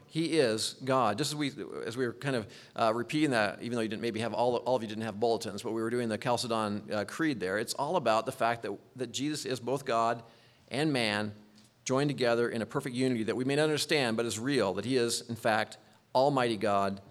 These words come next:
everlasting Father. He is wonderful, beyond comprehension. Nothing less than God Almighty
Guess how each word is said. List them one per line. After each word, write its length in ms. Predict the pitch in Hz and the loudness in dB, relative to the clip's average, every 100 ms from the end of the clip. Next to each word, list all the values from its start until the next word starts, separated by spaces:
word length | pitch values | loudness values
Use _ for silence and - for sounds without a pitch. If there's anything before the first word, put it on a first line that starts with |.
| - - | -20 -4
everlasting 600 | 131 139 120 104 98 107 | 0 2 4 2 0 -6
Father. 540 | 95 101 95 95 95 92 - - | -6 -4 -2 -4 -6 -10 -20 -20
He 220 | _ 131 127 | _ 0 0
is 120 | 107 | 2
wonderful, 360 | 110 117 117 110 | 0 2 0 0
beyond 320 | 135 151 156 | 4 4 4
comprehension. 800 | 151 147 139 135 135 - 92 95 - _ _ _ _ _ - _ _ - - | 4 2 2 2 2 0 -4 -10 -18 _ _ _ _ _ -20 _ _ -14 -2
Nothing 320 | 139 156 143 | 2 4 2
less 280 | 110 107 - | 2 2 0
than 140 | 123 | 0
God 180 | 120 131 | 2 4
Almighty 500 | 131 107 101 101 | 4 2 0 -4